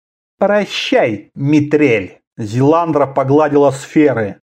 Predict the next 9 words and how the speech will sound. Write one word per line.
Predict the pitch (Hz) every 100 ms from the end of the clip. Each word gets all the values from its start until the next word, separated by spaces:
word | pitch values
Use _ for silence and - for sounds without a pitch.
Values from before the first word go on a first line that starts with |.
| -
Плоское | 131 160 160 147 143 135
изображение | 143 147 147 147 160 151
сабатейской | 139 131 143 143 151 147 139
колдуньи | 143 143 143 180 156 120 107 -
замерцало | 110 135 139 135 - 175 165 123 98 -
и | 131
стало | - - 147 131
быстро | 123 143 143 131
тускнеть. | 123 131 - 139 135 107 -